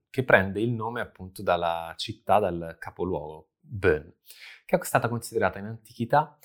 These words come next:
la capitale del vino di Borgogna,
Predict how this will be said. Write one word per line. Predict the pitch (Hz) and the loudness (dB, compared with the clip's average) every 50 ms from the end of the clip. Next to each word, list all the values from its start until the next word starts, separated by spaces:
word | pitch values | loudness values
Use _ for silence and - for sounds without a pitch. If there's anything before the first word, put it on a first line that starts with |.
| _ _ _ _ _ | _ _ _ _ _
la | _ 110 107 - - | _ 4 4 4 4
capitale | - 110 104 - - 110 - 120 110 123 131 127 117 | -2 -6 -4 -4 -6 0 4 6 6 6 6 2 -2
del | 104 104 101 101 101 98 98 | -2 -4 -4 -4 -6 -8 -10
vino | 95 98 107 113 113 117 120 110 | -10 -8 -6 -4 -2 -2 -2 -4
di | 98 95 95 95 92 92 90 90 87 | -6 -8 -10 -10 -10 -10 -10 -10 -8
Borgogna, | 82 87 85 82 85 76 71 71 71 73 73 - | -8 -8 -8 -6 -8 -8 -8 -10 -12 -16 -20 -20